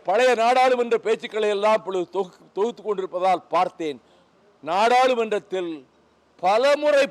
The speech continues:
பாலஸ்தீன மக்களுக்காக நான் வாதாடி இருக்கிறேன். அந்த பாலஸ்தீன மக்களுக்கு, பாலஸ்தீனத்துக்கு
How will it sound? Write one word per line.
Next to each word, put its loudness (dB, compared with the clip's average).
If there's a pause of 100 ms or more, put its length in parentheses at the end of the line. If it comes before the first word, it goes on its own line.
பாலஸ்தீன 0
மக்களுக்காக -2 (680)
நான் -2 (160)
வாதாடி 0
இருக்கிறேன். -16 (920)
அந்த -2 (240)
பாலஸ்தீன 0
மக்களுக்கு, -4 (380)
பாலஸ்தீனத்துக்கு -2